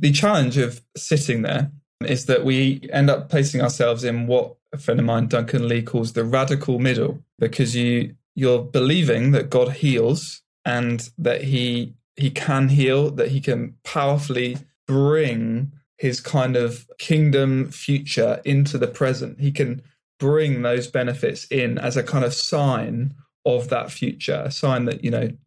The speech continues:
he is working, a sign of his love, a sign of his compassion. But we also have the tension of believing, "But it, it won't always happen." And, and that is, that is a hard place to be. I think it'd be, it'd be sometimes easier to have no nuance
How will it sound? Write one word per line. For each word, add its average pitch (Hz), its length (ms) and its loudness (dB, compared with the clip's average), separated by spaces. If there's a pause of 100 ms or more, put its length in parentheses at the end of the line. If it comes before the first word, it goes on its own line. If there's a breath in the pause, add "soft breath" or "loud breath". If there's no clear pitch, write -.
(120)
he 143 180 2
is - 140 0
working, 135 440 0
a 131 60 -8
sign 123 340 -2
of 151 100 0
his 123 180 -2
love, 123 260 2
a 107 60 -4
sign 127 240 -2
of 123 80 -2
his 117 140 -6
compassion. - 680 -4 (240)
But - 360 -2 (300)
we 135 540 0 (200)
also 147 360 0
have 127 240 0
the 127 60 -4
tension 117 720 -4
of - 120 -8
believing, 120 480 -2
"But 120 200 0
it, 117 180 -4
it 127 100 0
won't 180 240 0
always 294 340 -2
happen." - 520 -8
And, 127 400 -2 (320)
and 135 160 2
that 156 180 0
is, 147 260 0 (200)
that 147 140 0
is 147 80 0
a 135 100 2
hard 160 300 0
place 135 280 -2
to 135 60 -2
be. 120 140 0
I 139 100 0
think 143 180 2
it'd 127 140 0
be, 131 280 -4 (160)
it'd 135 200 0
be 135 80 2
sometimes 147 560 0
easier 143 380 2
to 143 120 0
have 139 160 2
no 143 200 4
nuance - 800 -2